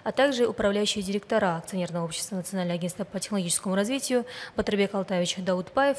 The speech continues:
и Рахымжан Серикбайұлы Ерназар. Наши гости подведут итоги деятельности агентства за две тысячи пятнадцатый год и поделятся планами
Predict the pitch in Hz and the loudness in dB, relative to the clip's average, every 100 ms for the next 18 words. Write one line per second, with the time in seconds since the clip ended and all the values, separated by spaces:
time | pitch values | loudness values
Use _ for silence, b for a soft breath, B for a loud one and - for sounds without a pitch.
0 | - 247 208 202 190 185 196 208 196 - | -2 -4 -2 -4 -2 0 0 -2 -8 -2
1 | 185 180 196 180 175 175 - - - - | 0 0 -2 -4 -4 -6 -8 -12 -18 -20
2 | B B B B 277 285 240 233 226 226 | B B B B 4 4 4 4 4 0
3 | 208 208 202 208 208 185 175 196 185 185 | 2 2 2 2 0 0 0 -2 -2 -4
4 | - 190 180 185 - 190 180 196 - 202 | 0 -2 0 -2 0 -2 0 0 -2 -4
5 | 196 202 180 - 202 202 277 233 226 202 | -2 0 0 -2 -2 0 0 0 -2 0
6 | 220 220 202 208 220 220 220 214 | 0 -2 -2 -2 0 0 -2 -4